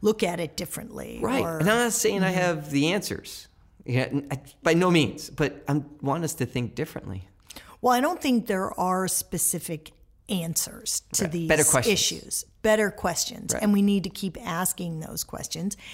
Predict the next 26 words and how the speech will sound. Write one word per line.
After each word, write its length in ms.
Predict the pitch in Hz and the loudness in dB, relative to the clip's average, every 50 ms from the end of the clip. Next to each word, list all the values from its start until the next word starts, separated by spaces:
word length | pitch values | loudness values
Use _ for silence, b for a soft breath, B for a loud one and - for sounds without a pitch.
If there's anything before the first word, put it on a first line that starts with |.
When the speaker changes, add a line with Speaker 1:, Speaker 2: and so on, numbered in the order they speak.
| B B B | B B B
Speaker 1:
and 140 | - 214 220 | -2 0 0
ask 380 | - - 214 208 220 214 - - | 0 0 0 0 0 -2 -2 -2
them 240 | 220 208 196 190 | -2 0 0 0
of 260 | 196 262 254 196 175 170 | -2 -2 -4 -4 -2 -2
ourselves, 760 | 165 170 180 - - - 311 359 294 - - - 220 - - b b b b b b b b _ | -4 -4 -2 -2 0 2 2 0 0 -2 -6 -6 -6 -6 -8 b b b b b b b b _
how 200 | - 190 190 190 | 0 0 2 2
we 160 | 190 196 190 | 2 0 -2
can 500 | 196 - 214 208 220 233 240 233 240 233 - - _ _ _ _ _ - | -2 -2 -2 0 2 2 2 2 0 -2 -6 -14 _ _ _ _ _ -8
look 320 | 185 175 175 160 160 - | -6 -4 -4 -4 -6 -6
at 180 | 147 - - - | -10 -10 -10 -12
it 140 | 165 156 - | -14 -14 -14
different. 380 | - 139 - - 107 - - - B B B B B B B B B _ _ _ _ _ _ | -14 -14 -12 -12 -14 -14 -16 -18 B B B B B B B B B _ _ _ _ _ _
And 240 | 208 220 233 233 233 - - _ _ _ - 196 | 0 0 0 0 -2 -6 -14 _ _ _ -10 -4
did 200 | - 220 208 202 | -2 0 0 2
you 80 | 269 285 | 0 0
find 340 | 285 - 311 277 262 247 220 | 0 0 0 2 2 2 2
yourself, 500 | 226 214 - - 208 196 190 180 - 185 | 2 2 2 2 2 2 0 0 -2 -4
when, 220 | 190 185 185 - - - _ - | -2 -2 -2 -4 -6 -10 _ -2
um, 440 | 185 180 175 175 175 175 180 - - | 0 0 0 -2 -2 -4 -6 -8 -6
you 220 | 190 196 190 185 | -4 -4 -4 -2
watched 340 | 175 165 165 170 - - - | -2 -2 -2 -2 -4 -6 -6
the 60 | 175 | -6
show, 340 | 165 - 170 165 170 170 b b b b b b b b b b _ | -6 -6 -4 -4 -6 -6 b b b b b b b b b b _
thinking 320 | - 175 160 - 180 180 165 | -6 -6 -4 -4 -4 -4 -4
to 140 | - - 165 | -4 -6 -6
yourself, 520 | 165 165 - - - 131 - - - | -4 -4 -4 -4 -4 -6 -6 -8 -12